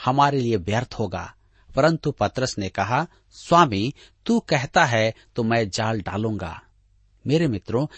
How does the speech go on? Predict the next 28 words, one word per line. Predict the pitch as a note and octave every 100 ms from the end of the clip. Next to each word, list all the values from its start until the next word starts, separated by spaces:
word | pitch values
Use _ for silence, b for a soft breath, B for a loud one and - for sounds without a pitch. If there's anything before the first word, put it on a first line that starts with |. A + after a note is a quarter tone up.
| B
यह | C#3 E3+
विश्वास | D3 D3 - D#3+ E3+ F3
का | - C3 C3+ -
काम | G#2+ G#2+
है। | G2 F#2 - _ _ B B -
हम | F#3
विश्वासियों | E3 D3+ - D3 F3 - A3 F#3
में | G#2+ A#2+ E3+ B -
यह | D3+ D#3
बोध | G#2+ C3 D#3
होना | A#2+ A2 A#2 B2
आवश्यक | - G2 F#2+ - B2 -
है | - D#3 F2+ b b b
कि | B2+
विश्वास | A#2+ B2+ - D3+ D#3
के | - B2 - B2
काम | A#2 A#2+ G2+
वचन | A#2+ - E3+
का | D#3+ A#2+ A2 -
पालन | F#2+ F#2 A#2
है। | G2+ F2 - _ _ B B B B E3
परमेश्वर | D#3+ F3 G#3+ - G3+
के | - D#3
काम | - G#2+ G#2 B2+ -
क्या | G3 F3+
हैं? | G#2+ F2+ E2+ _ _ _ B B -
प्रभु | D#3 E3
यीशु | G3+ -